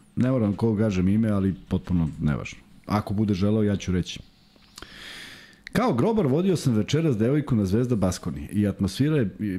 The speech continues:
i igra je bila genijalna, uživao sam. A još lepša je simbolika što mi je baš sutra rođendan i ovaj me transparent dodatno oduševio.” A ne znam da li znaš, stavili su Pamti Srbine dvadeset četvrti treći i devedeset devete.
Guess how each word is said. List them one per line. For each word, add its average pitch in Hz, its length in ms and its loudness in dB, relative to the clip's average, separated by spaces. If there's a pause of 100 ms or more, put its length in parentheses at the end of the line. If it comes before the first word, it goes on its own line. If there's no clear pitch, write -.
(100)
i 107 220 2
igra 131 180 2
je 101 60 0
bila 107 220 2
genijalna, 90 420 2
uživao 90 380 0
sam. 73 180 -6
A 80 40 -2
još 147 220 0
lepša 147 260 0
je 101 40 0
simbolika 117 640 0
što - 200 -4
mi 90 100 2
je 90 60 2
baš 127 240 0
sutra 131 240 0
rođendan 127 320 0
i 104 40 2
ovaj 123 120 2
me 120 100 0
transparent 101 560 0
dodatno 107 340 2
oduševio.” 90 520 2
A 82 120 -2
ne 95 120 2
znam 95 140 0
da 92 80 2
li 95 80 2
znaš, 98 260 0
stavili 92 280 0
su - 140 -6
Pamti 92 320 -2
Srbine 92 380 0
dvadeset 90 300 -2
četvrti 85 340 -6
treći 92 420 -2
i 90 160 0
devedeset 85 360 2
devete. 78 340 -2